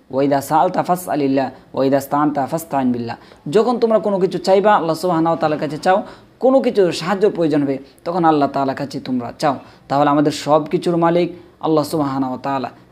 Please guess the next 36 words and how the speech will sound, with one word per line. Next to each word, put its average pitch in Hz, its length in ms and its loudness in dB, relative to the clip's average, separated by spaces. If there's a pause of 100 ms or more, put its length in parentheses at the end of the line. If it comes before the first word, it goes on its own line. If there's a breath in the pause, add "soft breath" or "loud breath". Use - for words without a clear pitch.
তিনি 185 180 2
হচ্ছেন 165 260 0
হায়াতের 151 440 0
মালিক, 151 300 0
মওতের 143 380 -2
মালিক, 165 260 -2 (240 loud breath)
এমন 220 300 0
কোনো 156 120 0
বিষয় 139 240 -2
নেই, 143 100 -2
সব 160 220 -4
কিছুর 160 300 -4
মালিক 143 260 -2
হচ্ছে 170 300 -6 (280 loud breath)
আল্লাহ 170 260 2
তাআলা। 131 260 -2
এই 156 80 0
জন্য 160 220 2
আমরা 139 240 0
যে 143 320 4
কিছু 196 280 -2
চাইব 147 340 -2 (440)
সবগুলোই 180 760 -2
আমরা 143 200 -2
আল্লাহ 131 200 -4
সুবহানাহু 135 340 -2
ওয়া 123 80 -8
তাআলার 120 180 -10
কাছে 120 220 -12
চাইব। 127 300 -12 (680 loud breath)
আল্লাহ 165 220 2
তাআলা 175 200 6
বলেছেন, 180 420 4
"কুলিল্লাহুম্মা 160 680 4
মালিকাল 160 440 2
মুলকি 160 440 -2